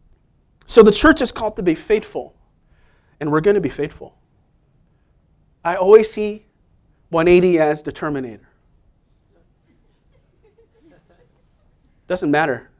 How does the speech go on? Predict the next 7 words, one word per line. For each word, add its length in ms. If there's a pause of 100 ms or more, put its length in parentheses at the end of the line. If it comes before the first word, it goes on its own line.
(100)
We're 160
on 140
a 40
mission. 460 (2250)
The 60
Terminator 540
meets 500